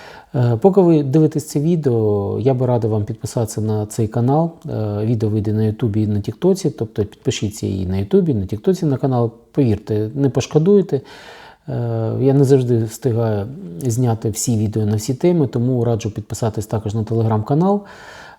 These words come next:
Е, безпосереднє посилання на Telegram-канал, е, буде в Тіктоці в шапці каналу,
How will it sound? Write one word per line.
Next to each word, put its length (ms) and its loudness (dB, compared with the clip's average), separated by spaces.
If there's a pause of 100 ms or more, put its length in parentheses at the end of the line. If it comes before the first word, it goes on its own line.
(120)
Е, 240 -2
безпосереднє 680 -2
посилання 520 0
на 100 0
Telegram-канал, 840 -2
е, 400 -6
буде 380 -2
в 60 -6
Тіктоці 440 -4
в 60 -6
шапці 320 0
каналу, 680 0